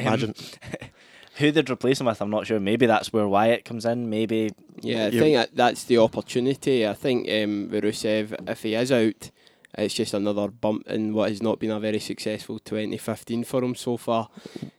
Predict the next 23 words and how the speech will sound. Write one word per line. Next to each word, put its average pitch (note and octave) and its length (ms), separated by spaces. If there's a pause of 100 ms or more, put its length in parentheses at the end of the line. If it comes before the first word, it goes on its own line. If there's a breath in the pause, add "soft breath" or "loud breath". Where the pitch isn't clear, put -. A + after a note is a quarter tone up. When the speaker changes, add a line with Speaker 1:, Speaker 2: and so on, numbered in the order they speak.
(260 loud breath)
Speaker 1:
What D3+ 200
I E3 120
think B2 180
will A2 120
happen A2 360
at F#2+ 80
Elimination A2 320
Chamber, G2+ 220 (100)
if - 300 (240)
Rusev A#2 360
cannot G#2+ 520 (120)
make G#2+ 420
the G#2+ 60
match, G#2 380 (180 soft breath)
I A#2 80
think A2 200
they'll A2+ 120
make A2 240
the A2+ 80
Bo C3 280
Dallas A2+ 560 (220)
Neville A2+ 340
match. G#2 400